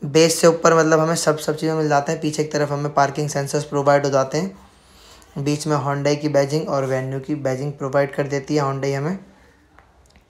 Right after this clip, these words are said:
और इसमें मतलब हमें मॉडल्स की बैजिंग नहीं मिलती है, मतलब आजकल सभी कंपनियों ने मॉडल्स की बैजिंग कंपलसरी हटा ही दिया है। नीचे की तरफ हमें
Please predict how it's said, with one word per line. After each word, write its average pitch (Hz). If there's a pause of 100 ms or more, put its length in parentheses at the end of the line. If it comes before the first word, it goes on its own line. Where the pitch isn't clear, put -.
(720)
और 147
इसमें 151
मतलब 147
हमें 147
मॉडल्स 151
की 156
बैजिंग 147
नहीं 147
मिलती 147
है, 160 (800)
मतलब -
आजकल 147
सभी 147
कंपनियों 147
ने 147
मॉडल्स 139
की 147 (320)
बैजिंग 143 (420)
कंपलसरी 139
हटा 139
ही 143
दिया 135
है। 160 (400)
नीचे 147
की 151
तरफ 151
हमें 147